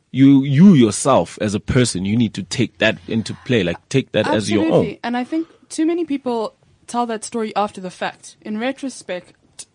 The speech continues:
Speaker 2: I look at my struggles and my lack of privilege, and, you know,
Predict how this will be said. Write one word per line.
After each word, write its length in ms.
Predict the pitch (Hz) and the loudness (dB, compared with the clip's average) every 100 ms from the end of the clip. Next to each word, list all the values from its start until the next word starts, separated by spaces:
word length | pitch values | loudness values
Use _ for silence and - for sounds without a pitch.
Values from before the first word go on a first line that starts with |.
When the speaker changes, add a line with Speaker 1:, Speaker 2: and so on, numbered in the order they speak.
| - | -8
Speaker 2:
I 100 | 202 | -6
look 200 | 208 220 | -6 -8
at 60 | - | -10
my 120 | 202 | -10
struggles 640 | - 190 180 170 185 233 - | -8 -6 -6 -6 -8 -14 -14
and 120 | 190 | -8
my 120 | 180 | -6
lack 240 | 185 185 190 | -4 -4 -6
of 80 | - | -10
privilege, 560 | 196 180 180 - - _ _ _ _ _ - _ - | -10 -8 -12 -14 -18 _ _ _ _ _ -20 _ -6
and, 800 | 202 190 190 185 185 180 190 _ _ | -4 -4 -6 -8 -10 -12 -16 _ _
you 100 | 208 | -10
know, 340 | 196 185 180 | -6 -4 -4